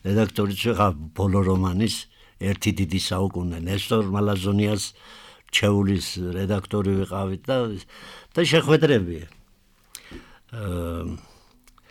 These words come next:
ამ რედაქტირების პროცესში შეხვედრების საუბრები, ამისი ჩანაწერები მაგას ასეც ვარქმევ წიგნს.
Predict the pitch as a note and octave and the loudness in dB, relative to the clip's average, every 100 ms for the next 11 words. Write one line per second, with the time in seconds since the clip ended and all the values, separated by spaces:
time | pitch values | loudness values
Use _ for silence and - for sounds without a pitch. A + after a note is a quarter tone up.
0 | - - - _ _ G#2+ F#2 - _ _ | -20 -20 -20 _ _ -20 -18 -20 _ _
1 | - G2+ G#2 G2+ G2 F#2+ G#2+ G2 G#2+ G2+ | -8 0 2 4 2 2 0 0 0 2
2 | F2+ F2 - G2+ F#2+ G#2 F#2 - E2 - | 0 -4 -4 -4 -2 -2 0 -2 -4 -6
3 | F#2+ G2+ E2+ F2+ D#2 E2 - G2 F#2+ F#2+ | -4 -2 -4 -6 -8 -10 -4 -2 0 0
4 | G2 A2+ C#3 A2 G#2+ - A#2+ A2+ A2+ G#2+ | -2 -2 -2 0 -2 -4 -8 -4 -4 -2
5 | A2 G#2+ G#2+ C3+ B2+ A2 A#2+ G#2+ C3 A#2+ | -2 -2 -2 -2 -2 -2 0 0 0 0
6 | B2 A#2 - F#2+ E2+ - G2 B2 | 4 6 4 -2 -4 -4 -2 -2